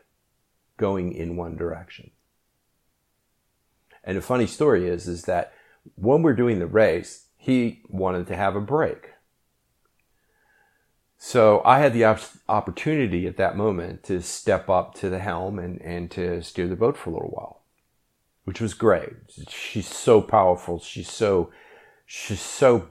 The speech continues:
big. And, and, you know, we were just, we were scooting along at, like, fifteen knots. You know, the water was running alongside the boat. I mean, it was just magnificent and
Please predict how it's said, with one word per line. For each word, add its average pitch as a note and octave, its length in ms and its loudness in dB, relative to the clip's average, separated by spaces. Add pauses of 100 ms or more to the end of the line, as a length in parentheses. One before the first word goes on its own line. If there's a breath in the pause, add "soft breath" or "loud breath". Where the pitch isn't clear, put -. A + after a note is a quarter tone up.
big. A2 500 4
And, E2+ 380 -10
and, E2+ 380 -8 (480)
you G#2+ 160 -4
know, D2+ 240 -6 (340)
we B2 200 2
were G#2+ 120 2
just, - 440 -10 (580)
we B2+ 100 -2
were G2 120 0
scooting - 560 -4
along F#2 400 -2
at, D2+ 120 -10
like, D2+ 320 -8
fifteen G2+ 720 -6
knots. - 720 -6 (640 soft breath)
You F2 140 -8
know, D#2+ 240 -8
the D#2 60 -10
water A2+ 560 6
was G#2 200 -2
running G#2 320 0
alongside G2 680 -2
the F2+ 80 -8
boat. F#2+ 280 0
I G2 60 0
mean, A#2 220 0
it C3 100 -2
was B2 220 -4
just - 460 -6 (360)
magnificent F#2 1080 -2
and E2+ 180 -12